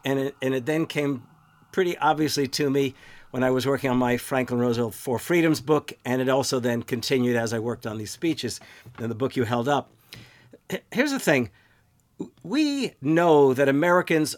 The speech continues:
are not good at remembering history. Okay? In other words, you, you, you go out on the street and you ask them to remember this or that, and they won't exactly remember. But that doesn't mean they, that doesn't mean they don't carry with them a kind of,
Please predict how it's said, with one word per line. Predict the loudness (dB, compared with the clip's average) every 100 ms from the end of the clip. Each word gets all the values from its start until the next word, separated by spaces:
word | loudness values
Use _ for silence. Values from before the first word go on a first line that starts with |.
| _
are | -2
not | 2 2 0 0
good | 4 4 4
at | 0
remembering | 0 2 4 4 4 4 2 0
history. | -2 -4 -6 -10 -14 _ _ _ _ _ -20
Okay? | -18 -18 _ -4
In |
other | -2
words, | -2 -2
you, | -12 -8
you, | -10 -8
you | -10
go | 2 6
out | 6
on | 4
the | 2
street | 2 2
and | 2
you | 2
ask | 0 0
them | -2 0
to | 0
remember | 2 2 2 0
this | 0 0 0
or |
that, | 0 0 -2 -4
and | -4 0
they | 0
won't | 0 -2
exactly | -4 0 2 2 0
remember. | 2 2 2 2 -2 -8 _ _ -20 -20 -20 -20 _
But | 2
that | 2 6
doesn't | 6 6 4 2
mean | 4 4 4 2 -2
they, | -2 -2 -8 _
that | -2 0
doesn't | 0 2
mean | 2 4
they | 4
don't | 2 0
carry | -2 2 4 4
with | 6 4 4
them | 0 0 0 -6 -12 _ _ _ _ _ _ _ -6
a |
kind | 0 2 4
of, | 2 0